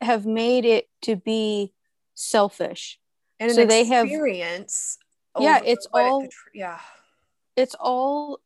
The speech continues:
Speaker 1: about me. It's all about putting me into the Bible. It's all
Speaker 2: Yes.
Speaker 1: about how I can fit things into my life instead of fitting, uh, making myself who I'm supposed to be.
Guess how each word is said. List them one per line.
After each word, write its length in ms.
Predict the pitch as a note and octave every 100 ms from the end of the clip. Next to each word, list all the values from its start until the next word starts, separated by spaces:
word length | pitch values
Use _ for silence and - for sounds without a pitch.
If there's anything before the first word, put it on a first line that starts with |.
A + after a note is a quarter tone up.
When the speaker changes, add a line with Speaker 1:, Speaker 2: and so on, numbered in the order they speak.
| _
Speaker 1:
about 520 | A#3 G#3+ A3+ A3+ A#3 - _ _ _ -
me. 400 | G#3+ G#3 E3+ F3+ _ _ _ _ _ _ _ G#3
It's 120 | A3+
all 180 | G#3 A3
about 320 | B3 A#3+ -
putting 340 | C4+ C4 A#3+
me 180 | A#3 A#3
into 240 | B3+ C#4+ D4+
the 100 | C4+
Bible. 560 | B3 A3+ A3 A3+ A#3 G#3+
It's 160 | G#3
all 220 | - G3
Speaker 2:
Yes. 80 | G#3
Speaker 1:
about 340 | G3+ G#3 G#3 - _ _ _ _ _ -
how 320 | C4 B3+ C4+
I 140 | B3+
can 320 | B3+ C#4 B3 A3+
fit 380 | - C4+ - -
things 320 | B3+ B3+ A#3+
into 260 | B3 -
my 220 | A3+ G#3+ A3+
life 400 | G#3 G3+ A3+ A3
instead 400 | G#3 - G#3 G#3
of 220 | G3+ G3
fitting, 640 | - A#3 A3 A3 G#3+ G#3 - _ _ _ _ -
uh, 280 | G3+ F#3 F3
making 580 | G#3 A3 B3 C4 A3 G3+
myself 600 | G#3 G#3 - G#3 G3+ -
who 160 | A3+
I'm 160 | G#3 G3+
supposed 480 | - F#3+ F#3+ G3 -
to 60 | G3+
be. 280 | G#3+ B3